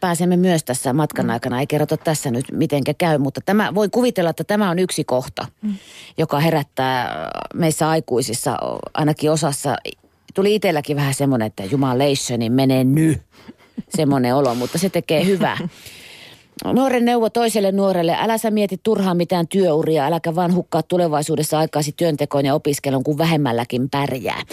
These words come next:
Speaker 2: Mm.
Speaker 1: Tää on yksi sukupolviasia. Ja
Speaker 2: Mm.
Speaker 1: se, että, että se semmoinen niin kuin,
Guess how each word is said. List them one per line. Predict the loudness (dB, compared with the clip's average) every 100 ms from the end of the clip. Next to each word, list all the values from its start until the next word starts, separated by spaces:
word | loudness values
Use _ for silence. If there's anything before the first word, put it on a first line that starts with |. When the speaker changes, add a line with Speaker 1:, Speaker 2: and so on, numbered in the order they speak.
| -10 -2
Speaker 2:
Mm. | 0
Speaker 1:
Tää | 2 2
on | 2
yksi | 0 -2 -4
sukupolviasia. | -2 -2 0 0 0 0 -2 -4 -10 -10 -4
Ja | -2
Speaker 2:
Mm. | 2
Speaker 1:
se, | 2 0
että, | -2 0 -2 -2 _ _ _ _ _ _ -18 -18 _ -8
että | -4 -2 -2
se | 0
semmoinen | 2 4 4 4 4
niin | 2
kuin, | 2 0